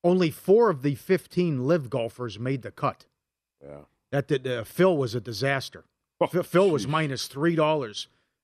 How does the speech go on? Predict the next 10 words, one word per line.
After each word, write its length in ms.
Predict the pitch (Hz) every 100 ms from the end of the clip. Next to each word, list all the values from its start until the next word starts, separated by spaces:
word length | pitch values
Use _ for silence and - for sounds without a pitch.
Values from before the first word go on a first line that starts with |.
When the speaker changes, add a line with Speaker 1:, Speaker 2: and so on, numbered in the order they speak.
| _ _ _ _ _ -
Speaker 1:
to 80 | 139
miss 240 | 143 -
the 100 | 127
cut, 260 | - 127 123
and 120 | 120 120
he 80 |
was, 200 | 143 120
what, 160 | 110 135
eleven 360 | 101 127 131 123
over? 340 | 135 143 160